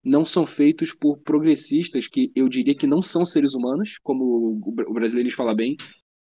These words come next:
eles são obras ainda feitas por seres humanos, feitas por pessoas com sensibilidade,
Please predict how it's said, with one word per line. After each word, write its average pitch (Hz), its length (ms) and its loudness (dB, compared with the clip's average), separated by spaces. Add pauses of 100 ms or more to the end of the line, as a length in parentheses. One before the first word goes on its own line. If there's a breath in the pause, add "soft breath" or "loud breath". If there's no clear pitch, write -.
(140)
eles 120 280 0
são 160 220 2
obras 143 300 4
ainda 139 160 -4
feitas - 240 -6
por - 160 -8
seres 127 240 -2
humanos, 127 320 -2
feitas 143 220 0
por 139 100 -2
pessoas 131 320 0
com 123 180 -12
sensibilidade, 135 880 0